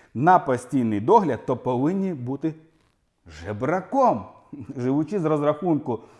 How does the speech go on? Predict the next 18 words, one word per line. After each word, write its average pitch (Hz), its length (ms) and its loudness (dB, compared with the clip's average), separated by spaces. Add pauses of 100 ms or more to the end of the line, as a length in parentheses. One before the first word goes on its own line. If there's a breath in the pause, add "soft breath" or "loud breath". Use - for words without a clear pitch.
(240 loud breath)
не 165 180 2
більше 170 480 0
двох 196 460 2
тисяч 139 420 -4
дев'ятсот 156 600 0
двадцяти 135 560 0
гривень 202 440 -2 (400 soft breath)
на 165 220 0
члена 185 680 2 (120)
сім'ї, 156 800 -2
та 156 160 6
доглядати 139 840 4 (840)
іншого 147 640 2 (200)
жебрака, 147 640 2 (160)
когось, 214 300 2
наприклад, 170 540 2
із 175 160 -2
батьків, 147 460 0